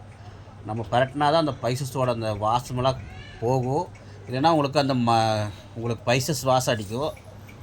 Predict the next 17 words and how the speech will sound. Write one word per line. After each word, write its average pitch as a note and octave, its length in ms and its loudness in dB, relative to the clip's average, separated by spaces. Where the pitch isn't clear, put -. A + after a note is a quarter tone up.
குழம்பு C#3+ 400 6
சாப்பிட்றதுக்கு D3 520 6
உங்களுக்கு A2+ 300 -2
அப்புறம் G2+ 320 0
நல்லா A2 200 2
இருக்காது. G2+ 340 -4
முடிஞ்சளவு C#3+ 400 2
நல்லா D3+ 400 4
அந்த A2+ 200 -2
வெறுசட்டி C#3 440 2
வந்து D3+ 220 0
நல்லா C#3+ 420 2
வணக்குங்க. G#2 380 -2
ஓகே, D3 220 0
பார்த்தீங்கன்னா C3 460 2
தெரியும் C#3+ 300 2
உங்களுக்கு, B2+ 280 0